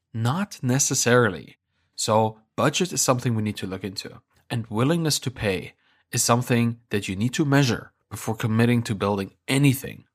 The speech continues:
for a particular audience. I chose this coffee example purposefully, right? There's a clear budget expressed here. People will pay for beans and machines.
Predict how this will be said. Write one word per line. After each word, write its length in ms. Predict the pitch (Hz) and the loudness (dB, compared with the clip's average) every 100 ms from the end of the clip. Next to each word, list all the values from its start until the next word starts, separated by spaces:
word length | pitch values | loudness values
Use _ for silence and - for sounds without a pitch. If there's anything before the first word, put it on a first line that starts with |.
| _ | _
for 200 | - 110 | -6 -2
a 40 | 101 | -2
particular 500 | - 107 107 - 92 | -2 -2 -2 -2 -2
audience. 640 | 90 90 78 95 - - _ _ _ - - | 0 -4 -8 -10 -10 -10 _ _ _ -20 -10
I 100 | - | -4
chose 280 | 113 196 - | 2 2 2
this 140 | 240 | -4
coffee 440 | - - 104 - 104 | -4 -2 -2 0 -4
example 380 | 101 107 101 98 | 0 0 0 -6
purposefully, 800 | - - 147 127 - 71 - 113 _ - | -8 -2 -2 -2 -10 -10 -16 -20 _ -6
right? 140 | 135 | -2
There's 200 | 139 113 | 0 0
a 60 | 101 | -2
clear 500 | _ - 143 185 208 | _ -6 0 4 4
budget 580 | 202 127 120 113 95 - | 0 -2 -2 0 -6 -8
expressed 480 | - - - - | -10 -8 -6 -6
here. 280 | - - 113 _ _ _ _ _ _ _ - | -10 -16 -20 _ _ _ _ _ _ _ -2
People 540 | 147 156 196 185 - _ | 0 2 -2 -2 -8 _
will 120 | 104 | -6
pay 340 | - - 117 127 | -2 -2 2 2
for 220 | 123 107 | 2 -4
beans 400 | - 113 113 110 | 0 0 0 -2
and 160 | 110 101 | -4 -6
machines. 640 | 98 - - - - | -4 -6 -8 -8 -8